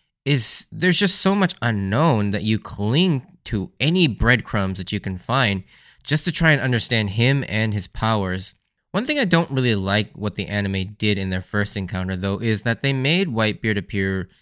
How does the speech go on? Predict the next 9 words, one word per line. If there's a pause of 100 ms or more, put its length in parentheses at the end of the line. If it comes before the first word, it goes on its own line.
(120)
slightly
weaker
than
he
already
does
in
the
manga